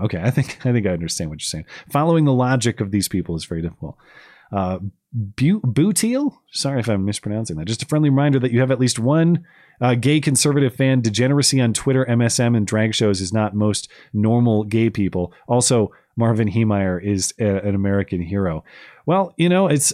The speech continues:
I, I, I have a feeling that you're actually part of a ma-, a majority in that community. I don't think that, that people are,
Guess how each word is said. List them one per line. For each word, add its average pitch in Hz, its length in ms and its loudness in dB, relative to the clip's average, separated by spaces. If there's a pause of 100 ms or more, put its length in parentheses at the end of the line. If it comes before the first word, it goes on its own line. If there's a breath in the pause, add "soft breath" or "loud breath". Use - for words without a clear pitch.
I, 147 320 0 (380)
I, 131 80 0
I 139 40 2
have 143 140 0
a 143 40 -2
feeling 165 340 2
that 135 160 0 (840)
you're 131 280 2
actually 139 420 2
part 131 400 -2
of 110 340 0
a 117 60 0
ma-, 113 140 2 (360)
a 117 60 -2
majority 113 500 0
in 107 100 2
that 101 160 -2
community. 123 380 0
I 113 140 0
don't 156 220 0
think 147 180 0
that, 113 300 -2
that 104 140 -4
people 123 340 0
are, 92 260 0